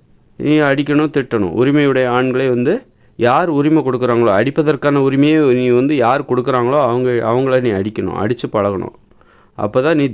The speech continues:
தைரியமான ஒரு பொண்ணா இருக்க முடியும், நீ ஒரு சிங்க பெண்ணாக இருக்க முடியும்.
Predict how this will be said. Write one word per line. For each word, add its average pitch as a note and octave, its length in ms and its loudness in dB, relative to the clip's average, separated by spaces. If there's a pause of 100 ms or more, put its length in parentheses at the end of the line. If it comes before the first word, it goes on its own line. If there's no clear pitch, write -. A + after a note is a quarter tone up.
தைரியமான C3+ 600 2
ஒரு A#2 180 0
பொண்ணா G#2+ 260 0
இருக்க G2 180 -8
முடியும், F#2+ 240 -2
நீ B2+ 120 0
ஒரு A#2 160 -2
சிங்க C3 260 0
பெண்ணாக A#2+ 380 -4
இருக்க F#2+ 180 -10
முடியும். E2+ 280 -12